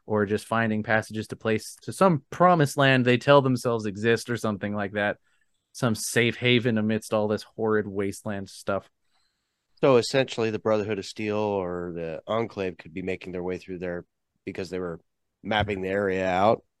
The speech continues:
Speaker 1: Very possible. More, there is a Brotherhood chapter that exists in Montana that's not far from the area that I'm thinking about, so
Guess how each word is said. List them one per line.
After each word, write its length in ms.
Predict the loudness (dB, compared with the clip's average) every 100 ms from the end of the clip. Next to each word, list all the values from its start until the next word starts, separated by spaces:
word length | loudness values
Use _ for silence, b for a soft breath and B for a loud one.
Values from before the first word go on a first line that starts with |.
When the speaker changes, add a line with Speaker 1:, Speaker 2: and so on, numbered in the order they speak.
| _ _ 2
Speaker 1:
Very 200 | 4 4
possible. 520 | 6 4 2 -4 -6 0
More, 540 | 4 6 6 6 4
there 180 | 4 6
is 140 | 4
a 60 | 0
Brotherhood 500 | 0 0 2 0 -2
chapter 400 | 2 2 2 0
that 100 | 0
exists 380 | 0 -2 -4 -4
in 80 | -4
Montana 540 | -2 -4 -4 -4 0
that's 200 | -2 -2
not 240 | -4 -4
far 200 | -2 -2
from 160 | -2 -8
the 80 | -6
area 280 | -4 -4 -4
that 100 | -6
I'm 100 | -8
thinking 260 | -6 -4
about, 300 | 0 0 0
so 280 | -4 -8 -8